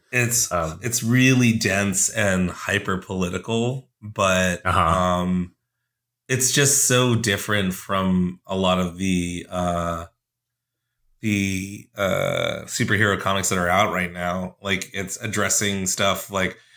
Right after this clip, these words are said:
Speaker 1: the concept of what it means to be a king, what it means to be a king in Africa,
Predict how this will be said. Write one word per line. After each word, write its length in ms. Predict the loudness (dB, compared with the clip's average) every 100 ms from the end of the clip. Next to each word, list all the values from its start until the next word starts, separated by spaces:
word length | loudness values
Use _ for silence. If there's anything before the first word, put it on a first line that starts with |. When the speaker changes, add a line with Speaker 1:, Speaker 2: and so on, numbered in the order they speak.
| _ -10
Speaker 1:
the 80 | -6
concept 760 | -2 0 0 0 0 -2 -2
of 300 | 0 0 0
what 140 | -2 -2
it 100 | -2
means 360 | 0 0 -2
to 100 | -6
be 180 | -4 -4
a 60 | -4
king, 540 | -6 -2 0 0 -2
what 120 | -2
it 120 | -2
means 280 | -2 -2 -2
to 100 | -6
be 420 | -6 -2 -2 -4 -12 _ -20
a 60 | -12
king 380 | -4 -2 -2 -4
in 220 | -8 -10 -8
Africa, 840 | -4 -2 -2 -4 0 2 2 2